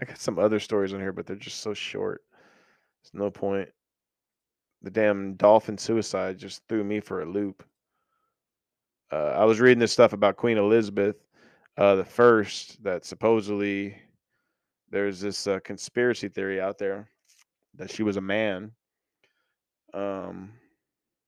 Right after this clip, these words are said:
yeah, it's kinda interesting. It's talking about how, I guess she, uh, ten years old, she was sent, let's see, King Henry, let's see.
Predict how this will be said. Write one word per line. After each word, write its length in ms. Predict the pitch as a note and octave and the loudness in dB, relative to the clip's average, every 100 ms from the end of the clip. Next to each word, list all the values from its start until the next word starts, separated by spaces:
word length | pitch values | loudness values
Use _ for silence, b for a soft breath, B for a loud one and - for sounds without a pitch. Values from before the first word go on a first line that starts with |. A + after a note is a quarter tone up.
| _ _ _ _ - | _ _ _ _ -2
yeah, 280 | A2 C3 A2 | 6 8 8
it's 200 | G2+ - | 4 0
kinda 220 | C3+ A#2 | 0 2
interesting. 500 | A2+ A2+ - G#2+ G2+ | -2 -4 -6 -6 -6
It's 200 | G2 - | -8 -2
talking 260 | A2 G#2 | -2 0
about 200 | G#2 G2 | -4 -6
how, 520 | G2 G2 F#2+ F#2+ G2+ - b b b b b | -4 -4 -4 -6 -10 -16 b b b b b
I 60 | G#2 | 0
guess 220 | A2+ A#2 | 2 2
she, 840 | - B2 A#2 A2+ A2 A2 A2 G#2+ G2 | 0 -6 -6 -6 -6 -6 -6 -4 0
uh, 640 | G#2+ G#2 G2+ G2 G2 F#2+ G2+ - _ _ _ b b - | 2 4 2 2 0 -4 -8 -18 _ _ _ b b -2
ten 180 | C3+ B2+ | 0 2
years 200 | B2 A2+ | 2 6
old, 260 | B2 A#2+ | 6 6
she 140 | - A#2 | 2 -8
was 140 | G#2+ | -8
sent, 520 | - B2 A#2 A2 - - - - | -4 -2 -2 -4 -16 -20 -20 -20
let's 180 | - | -20
see, 1300 | - A2 A#2+ B2+ C3 C3 C3 C3+ C3 C3 B2+ B2 A#2 | -20 -20 -12 -10 -8 -8 -8 -8 -8 -8 -8 -8 -10
King 160 | - A#2 | -10 -6
Henry, 840 | D3 D#3+ D#3 D3+ D3+ D3+ D3 D3 C#3 | -2 0 0 -2 -2 -4 -6 -8 -12
let's 260 | - - | -18 -20
see. 340 | - - - | -18 -18 -18